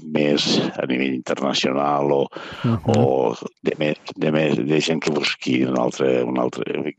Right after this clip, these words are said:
Speaker 1: que busqui aquest, aquesta cosa. Però, bàsicament, al ser grups, eh, molt heterogenis, també, eh?
Speaker 2: Mhm.
Speaker 1: Pot haver gent que estigui interessada en el que fem i gent que no, eh? I que es busquin diferents,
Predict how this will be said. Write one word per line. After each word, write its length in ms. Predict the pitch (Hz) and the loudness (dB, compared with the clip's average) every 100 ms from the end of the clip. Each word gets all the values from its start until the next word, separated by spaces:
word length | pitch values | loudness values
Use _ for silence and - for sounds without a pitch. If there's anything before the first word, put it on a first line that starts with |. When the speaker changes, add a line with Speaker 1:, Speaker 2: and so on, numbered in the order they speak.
| - | -6
Speaker 1:
que 180 | - 85 | 0 2
busqui 380 | 82 - 82 76 | 4 2 0 0
aquest, 400 | 71 90 - - | 0 -2 -2 -4
aquesta 440 | 78 85 - 78 | -4 -4 -2 -4
cosa. 300 | 73 80 73 73 - - - - | 0 0 0 -6 -10 -12 -16 -6
Però, 260 | - 98 95 | 0 2 2
bàsicament, 640 | 95 90 92 87 92 101 | 2 0 0 2 2 2
al 280 | 95 - 76 | 2 2 0
ser 220 | - - 92 | 0 0 2
grups, 640 | 95 101 117 - - - 62 | 4 4 2 -4 -6 -8 -12
eh, 680 | 62 85 78 80 78 76 78 71 - _ _ | -4 0 2 2 2 2 2 -2 -10 _ _
molt 340 | - 87 85 | -2 2 0
heterogenis, 720 | - 78 73 76 85 80 92 | 0 0 0 0 0 0 0
també, 320 | - 62 65 139 127 | -2 0 0 0 -4
eh? 180 | - - | -4 -2
Speaker 2:
Mhm. 400 | 117 98 110 226 | 0 0 0 0
Speaker 1:
Pot 220 | - - | 0 0
haver 180 | 69 80 | 0 0
gent 260 | 73 - - | 0 -2 -4
que 100 | - | -8
estigui 300 | - - 60 | -12 -6 -4
interessada 640 | 67 - 76 69 - 87 80 - - - - - | -2 0 2 2 2 0 -2 -6 -16 -18 -20 -6
en 180 | 73 78 | -2 0
el 280 | 76 64 71 | 0 0 0
que 100 | 85 | -2
fem 240 | - 104 | 0 0
i 140 | 82 71 | 0 0
gent 240 | 71 71 | 0 -2
que 140 | 71 69 | -2 0
no, 260 | 78 143 | 0 0
eh? 300 | - 65 92 - - - 50 60 | 0 0 -2 -4 -8 -8 -6 -6
I 180 | 52 80 | -6 -6
que 160 | - | -2
es 80 | 80 - | -2 0
busquin 520 | - - - 73 71 | -2 -4 -4 -2 0
diferents, 720 | 71 64 73 73 - - - | -2 0 0 0 0 -4 -4